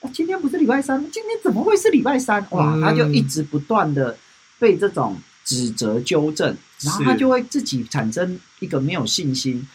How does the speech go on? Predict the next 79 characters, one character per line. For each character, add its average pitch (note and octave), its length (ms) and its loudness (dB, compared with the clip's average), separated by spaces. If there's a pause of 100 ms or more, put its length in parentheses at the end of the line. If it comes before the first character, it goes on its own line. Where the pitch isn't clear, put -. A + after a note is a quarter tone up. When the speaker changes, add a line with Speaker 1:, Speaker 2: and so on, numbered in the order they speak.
Speaker 2:
嗯。 D3+ 120 0
Speaker 1:
不 C#3 60 6
知 F3 120 0
道 A#3 140 2
自 A3+ 120 -6
己 A3+ 140 -8
到 D#3+ 140 -2
底 A2+ 60 -4
对 E3 120 -4
不 C#3 120 -4
对。 C3+ 260 -2
Speaker 2:
嗯。 D#3 300 0
Speaker 1:
然 D#3+ 140 2
后 A#3+ 220 4
长 D3+ 400 0
期 C#3+ 380 0
的 D3 140 2
这 F3+ 180 -2
一 F3+ 140 2
个， C3+ 280 0 (580)
就 E3+ 100 -8
是 E3+ 100 -8
大 F3+ 160 0
脑 G#2+ 240 0
的 G#2 120 -4 (140)
混 C3+ 220 2
乱， C#3 200 -2 (400)
他 A3 140 2
就 A#3 160 2
会 A3 120 4
开 G3 280 0
始 B2 340 -4 (200)
保 C3 160 -2
护 D3+ 180 -4
自 D3 120 -2
己。 - 180 -10 (180)
Speaker 2:
抗 A#2+ 300 -2
拒。 F#2 260 -14 (160)
Speaker 1:
对， G3+ 240 6
Speaker 2:
对， A#3 100 -8
Speaker 1:
抗 G#3 180 0
拒， A2 60 -4
Speaker 2:
对。 G#3+ 120 -4
Speaker 1:
因 C4+ 100 0
为 D4+ 80 2
他 C#4 140 -2 (120)
不， F4 120 -6 (220)
不 D#4 100 -4
能 A3 160 0
一 C#4 80 0
直 F#3+ 160 -8
这 G#3+ 80 0
样 G3+ 120 -4
受 F#3 220 -2
伤 C#3 240 -2
啊。 A#2 160 -8 (160)
Speaker 2:
嗯。 D#3+ 100 -4
Speaker 1:
人 E3 220 4
都 A#3 160 4
是 A3+ 300 2
会 G3+ 200 0
自 G3+ 140 -4
己 D3 140 -4
找 A2 180 -6
出 C#3 240 -2
路 C#3+ 160 -2
的， F2 80 -8
他 G3+ 160 0
的 A#3 80 4
Speaker 2:
对。 - 80 0
Speaker 1:
出 F#3 180 -2
路 F3+ 160 0
就 E3 120 -4
是 D#3 120 -6
不 C3+ 120 -6
要 B2+ 120 2
再 A#2+ 140 -4
受 G2 180 -8
伤， - 220 -14